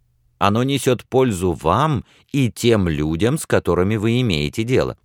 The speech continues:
Результаты многочисленных исследований подтверждают, что в профессиональной и частной жизни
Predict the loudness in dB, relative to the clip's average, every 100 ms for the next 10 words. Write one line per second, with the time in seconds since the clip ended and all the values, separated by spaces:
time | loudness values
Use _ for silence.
0 | _ _ _ _ _ _ _ 4 4 4
1 | 2 2 2 0 2 2 2 -2 0 -2
2 | 0 -2 -4 -2 0 2 0 0 -2 -2
3 | -2 -4 -4 -2 0 -2 -2 2 2 -2
4 | -10 _ -20 -16 -4 0 0 0 0 0
5 | -6 0 0 2 2 0 0 -2 -2 -6
6 | -4 -2 -2 -4 -6 -6 -4 -2 -2 -4